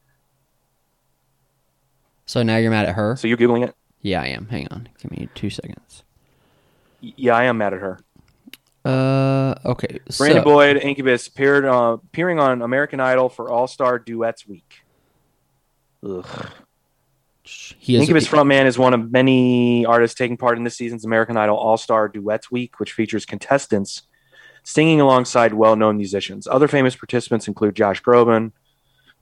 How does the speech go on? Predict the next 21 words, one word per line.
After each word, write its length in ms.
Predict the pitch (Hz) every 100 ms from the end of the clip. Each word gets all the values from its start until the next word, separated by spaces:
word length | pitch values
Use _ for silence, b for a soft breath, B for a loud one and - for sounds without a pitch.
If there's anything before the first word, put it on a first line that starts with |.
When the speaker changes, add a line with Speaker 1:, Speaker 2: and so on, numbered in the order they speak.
| -
Speaker 2:
One 200 | 113 110
Republic's 460 | 107 117 110 -
Ryan 260 | 113 104 104
Tedder, 380 | - 135 131 120
Jewel, 400 | 123 139 135 117
Maroon 240 | 113 117
five's 320 | 117 113 107
P 160 | - 123
J 140 | 110
Morton, 520 | 104 117 110 110 107
Brian 340 | 104 110 113 110
McKnight. 460 | 104 107 110 107 - _ _ _ _ _ _ _ -
Wait, 100 | 113
Speaker 1:
Brian 340 | 107 139 160
Speaker 2:
Maroon 260 | 110 117 156
Speaker 1:
McKnight, 100 | 113
Speaker 2:
five's 320 | 131 135 120
Speaker 1:
man. 120 | 98 98
Speaker 2:
P 100 | 92
J 180 | 131
Morton. 520 | 104 98 127 107 90